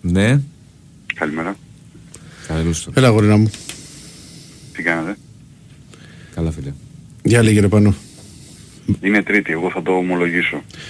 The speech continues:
Speaker 3: Ε, το ξέρω, έχουμε και αυτά αφήσει σήμερα, δεν έχει και πολύ κόσμο,
Speaker 1: Ναι,
Speaker 3: οπότε
Speaker 1: σήμερα τα αφήσαμε,
Speaker 3: Ναι.
Speaker 1: παιδιά.
Speaker 2: Εντάξει.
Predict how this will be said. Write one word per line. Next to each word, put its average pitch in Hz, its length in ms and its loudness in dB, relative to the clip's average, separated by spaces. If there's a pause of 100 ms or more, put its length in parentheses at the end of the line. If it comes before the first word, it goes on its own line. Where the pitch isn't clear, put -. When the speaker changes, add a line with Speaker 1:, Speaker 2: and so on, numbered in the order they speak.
(200)
Speaker 3:
Ε, - 120 2
το - 120 2
ξέρω, 156 240 4
έχουμε 135 280 4
και 123 360 4
αυτά 117 180 0
αφήσει 120 260 2
σήμερα, 110 240 2
δεν 107 160 2
έχει 104 200 -2
και 98 120 2
πολύ 95 260 2
κόσμο, 104 300 2
Speaker 1:
Ναι, 117 60 4
Speaker 3:
οπότε 104 220 2
Speaker 1:
σήμερα 107 180 4
τα 101 60 0
αφήσαμε, 85 380 -4
Speaker 3:
Ναι. 101 80 2
Speaker 1:
παιδιά. 82 160 0 (460)
Speaker 2:
Εντάξει. 95 260 -2